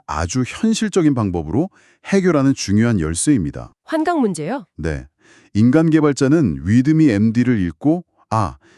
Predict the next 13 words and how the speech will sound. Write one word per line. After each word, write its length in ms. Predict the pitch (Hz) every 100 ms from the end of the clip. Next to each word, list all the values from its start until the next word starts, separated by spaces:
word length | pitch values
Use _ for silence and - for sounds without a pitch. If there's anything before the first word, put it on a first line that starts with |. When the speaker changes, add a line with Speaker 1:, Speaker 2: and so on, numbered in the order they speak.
| -
Speaker 1:
이 160 | 110
프로젝트를 600 | 127 190 170 175 - 143
빌드하려면 720 | - 110 113 101 85 117 101 67 _ _
엔피엠 540 | 90 104 113 - 170 156
런 280 | 90 104 147
빌드라고 680 | 160 90 76 65 87 104
입력해야 440 | 117 98 123 - 131
하는구나." 540 | 135 117 82 80 64 -
하고 280 | - 139 107
이해합니다. 560 | 92 117 87 65 60 _ _ _ _ _ -
하지만 400 | 143 156 139 80 _ _ -
에이아이 460 | 101 131 147 160
에이전트는 720 | 123 104 107 117 - 131 107